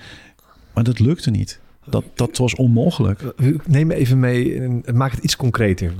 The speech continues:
Speaker 2: Wie was Pascal toen? Wat, wat zag ik aan jou? Wat, wat merkte ik aan jou? Of wat
Speaker 1: Ik was
Speaker 2: merkte je
Speaker 1: bev-,
Speaker 2: aan
Speaker 1: ik
Speaker 2: jezelf?
Speaker 1: was bevlogen en, en, en,
Speaker 2: Ja.
Speaker 1: eh, ik was echt wel gepassioneerd. En dat ben ik nog steeds. Alleen in
Speaker 2: Ja.
Speaker 1: die periode heb ik op een gegeven moment een keuze erin gemaakt om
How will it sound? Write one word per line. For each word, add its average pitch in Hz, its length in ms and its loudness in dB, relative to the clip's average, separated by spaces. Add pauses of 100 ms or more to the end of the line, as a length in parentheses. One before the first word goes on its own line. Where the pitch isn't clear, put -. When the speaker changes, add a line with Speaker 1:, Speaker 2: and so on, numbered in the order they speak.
(140)
Speaker 2:
Wie 143 240 2
was 135 200 -2
Pascal 123 380 0
toen? 107 120 -2
Wat, 107 160 0
wat 120 140 -2
zag 135 160 2
ik 117 140 -2
aan 104 120 2
jou? 87 400 2
Wat, 107 240 -2
wat 110 160 -2
merkte 113 320 2
ik 101 100 -4
aan 95 80 2
jou? 95 140 4
Of 90 60 -2
wat 107 120 0
Speaker 1:
Ik 160 80 2
was 175 100 2
Speaker 2:
merkte 147 100 2
je 123 60 0
Speaker 1:
bev-, 110 100 2
Speaker 2:
aan 113 60 4
Speaker 1:
ik 135 60 2
Speaker 2:
jezelf? 120 160 2
Speaker 1:
was 117 80 -2
bevlogen 127 680 0
en, 107 220 0
en, 110 240 2
en, 107 240 2
Speaker 2:
Ja. 101 480 0
Speaker 1:
eh, 98 80 -4
ik 123 140 0
was 110 220 2
echt 104 200 -2
wel 110 100 0
gepassioneerd. 123 1040 0
En 87 80 -2
dat 87 80 2
ben 71 120 -4
ik 98 100 0
nog 135 180 2
steeds. - 480 0
Alleen 107 360 2
in 110 140 2
Speaker 2:
Ja. 95 80 4
Speaker 1:
die 143 140 4
periode 120 460 0
heb 110 100 -2
ik 113 100 -2
op 113 120 0
een - 60 -2
gegeven 113 220 2
moment 104 180 2
een 101 100 0
keuze 107 360 2
erin 104 200 2
gemaakt 104 420 0
om 104 400 2